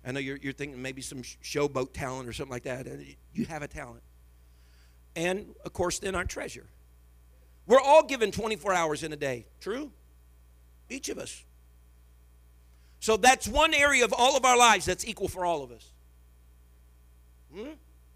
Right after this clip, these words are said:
We all got twenty-four hours in our day. The Bible says in Ephesians five and verse fifteen, "See then that you walk circumspectly." That's just a fancy word to mean carefully, okay?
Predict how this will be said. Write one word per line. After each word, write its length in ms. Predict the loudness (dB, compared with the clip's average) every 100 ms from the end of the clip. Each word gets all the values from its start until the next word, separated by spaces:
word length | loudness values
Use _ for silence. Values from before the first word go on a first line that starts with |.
| _ _ _ _ -14
We 100 | -8
all 60 | -8
got 120 | -8
twenty-four 320 | -6 -4 0
hours 260 | 2 2 -2
in 60 |
our 100 | -6
day. 220 | -8 -12 -16 -20 -20 -4
The 80 | 4
Bible 280 | 8 8 4
says 240 | 2 2
in 60 | 0
Ephesians 460 | -6 -6 -6 -6
five 260 | -2 0 0
and 100 | -2
verse 180 | -4 -4
fifteen, 680 | -4 -2 0 0 -2 -6 -14 -20 -20 -20 -20 -8
"See 300 | 0 2 4
then 540 | 6 6 4 0 -10 -20 -20 -20 -20 _ -4
that 220 | 2 2 2
you 160 | -2
walk 440 | 4 6 4 2 -6
circumspectly." 920 | -2 0 0 -2 0 4 4 2 -2
That's 180 | -2 -2
just 160 | -2 -4
a 60 |
fancy 460 | -2 -2 -2 -4 -4
word 340 | 0 0 0
to 60 | -4
mean 180 | -6 -6
carefully, 540 | -6 -8 -10 -16 -14
okay? 400 | -10 -6 -6 -8